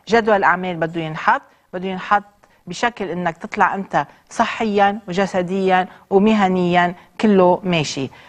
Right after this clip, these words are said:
هنالك روتين جديد لازم يدخل على حياتك،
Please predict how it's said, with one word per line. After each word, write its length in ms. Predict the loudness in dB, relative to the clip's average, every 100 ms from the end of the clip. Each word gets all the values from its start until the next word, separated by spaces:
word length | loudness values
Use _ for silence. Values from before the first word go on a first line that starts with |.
| -2
هنالك 440 | 2 4 2 0 2
روتين 540 | 0 0 0 2 2
جديد 440 | 0 -2 0 2
لازم 320 | 2 2 2 -2
يدخل 320 | -2 0 2
على 240 | 2 0
حياتك، 560 | -4 -6 -4 -2 0